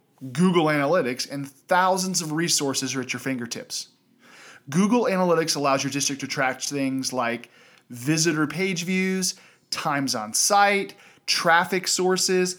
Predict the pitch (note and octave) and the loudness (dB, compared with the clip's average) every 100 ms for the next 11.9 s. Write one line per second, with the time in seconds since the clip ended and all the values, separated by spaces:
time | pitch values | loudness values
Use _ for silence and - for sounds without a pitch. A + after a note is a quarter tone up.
0 | - - B2 C3 B2+ - C#3 C#3 B2 A2 | -12 -14 -6 -4 -4 -2 0 0 -4 -6
1 | A2+ G3+ G3+ G#3 G3 G3 F#3+ - B2+ A2+ | -2 0 0 0 2 0 -2 -4 -6 -6
2 | D#3+ F#3+ G3+ G#3 G3 - F#3+ F3+ G3 G3 | 0 2 2 0 -6 -4 -4 -2 -2 0
3 | G3 F#3+ F#3 - - - C#3 C3+ - - | 0 0 -2 -8 -18 -8 -4 -2 0 2
4 | E3+ E3+ E3+ D#3+ C#3+ C3+ - B2+ F#2+ - | 4 4 2 0 -2 -2 -4 -4 -6 -12
5 | _ _ _ _ _ - _ C3 C#3 - | _ _ _ _ _ -20 _ -2 -2 -2
6 | D#3+ D#3 F#3 A#3 G#3 F#3+ F#3+ - F#3 D3 | 2 2 2 0 0 0 -2 -2 -4 -4
7 | C3 A#2+ A#2+ - - _ - C#3+ E3+ D#3+ | -4 -6 -8 -8 -8 _ -4 0 0 0
8 | D#3+ D#3+ D3+ D3 C3 A2+ C3 C#3+ E3 D#3+ | -2 -2 -4 -4 -4 -2 0 2 2 0
9 | E3+ D3+ C#3+ C#3 B2 A#2 B2+ C#3 - - | 0 0 0 0 -2 -4 -4 -4 -4 -4
10 | D3 C#3+ C#3+ C3+ B2+ B2+ - A2 A#2 - | -6 -4 -6 -8 -8 -8 -8 -10 -8 -6
11 | - C#3+ C#3 C3+ B2+ A#2+ B2 A#2 G2+ | -2 -2 0 0 0 -2 -6 -8 -14